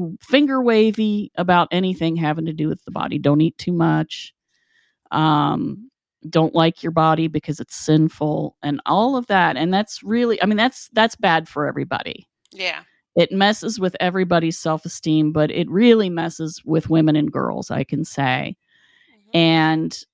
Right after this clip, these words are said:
Speaker 1: I l-, I was always attracted to witchcraft because it is very embodied. It is very, you know,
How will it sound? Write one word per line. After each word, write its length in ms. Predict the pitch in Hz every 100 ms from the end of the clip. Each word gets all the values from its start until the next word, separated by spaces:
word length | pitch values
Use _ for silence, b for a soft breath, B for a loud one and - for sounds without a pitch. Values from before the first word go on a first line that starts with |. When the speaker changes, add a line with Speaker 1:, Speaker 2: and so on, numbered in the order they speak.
| _ _ -
Speaker 1:
I 220 | 170 214
l-, 220 | 214 202 -
I 420 | 165 190 208 208
was 220 | 196 175 -
always 760 | 165 196 202 202 202 202 - -
attracted 500 | 185 180 175 175 170
to 80 | 165
witchcraft 720 | 175 - - 165 160 - -
because 560 | 165 - 165 160 - _ -
it 180 | 170 -
is 220 | 160 160
very 360 | 160 160 165 160
embodied. 760 | 156 156 147 156 175 226 233 - _ _ _ _ -
It 160 | 160
is 240 | 156 151 -
very, 880 | 180 185 170 175 170 165 160 170 _ _ _ _ _ _ _ _ _ _ _ _ -
you 140 | 180
know, 220 | 165 -